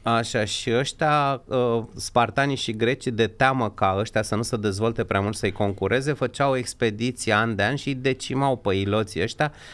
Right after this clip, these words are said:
le omorau copiii, nevestele, le dădeau foc la casă, le stricau holdele, le luau grânele și tot, ca să nu se dezvolte, pentru că dacă se dezvoltau ăia mai mult,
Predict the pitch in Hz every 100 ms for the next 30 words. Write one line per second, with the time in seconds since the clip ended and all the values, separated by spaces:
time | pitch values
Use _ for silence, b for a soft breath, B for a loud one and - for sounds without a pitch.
0 | B 135 131 123 123 147 117 117 101 -
1 | 151 113 110 113 147 151 107 104 110 104
2 | 127 131 - 127 120 104 - 147 131 -
3 | 101 98 95 B B - 110 - 117 -
4 | 131 123 - 131 127 107 104 101 98 98
5 | 101 120 113 95 90 127 123 104 98 101
6 | 107 135 156 B B - 139 143 147 156
7 | 151 156 139 139 135 135 127 101 87 -
8 | 107 110 107 131 - 120 - 107 104 107
9 | 101 98 117 110 110 104 101 104 147 170
10 | -